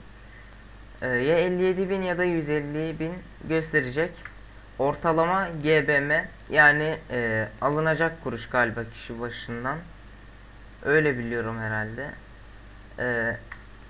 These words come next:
bütçe harcaması da doksan beş, yüzde yüz falan filan.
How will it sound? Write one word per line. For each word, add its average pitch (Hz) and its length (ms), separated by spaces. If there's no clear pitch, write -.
bütçe 175 400
harcaması 139 640
da 175 220
doksan 156 500
beş, 165 360
yüzde 156 320
yüz 156 240
falan 147 320
filan. 156 360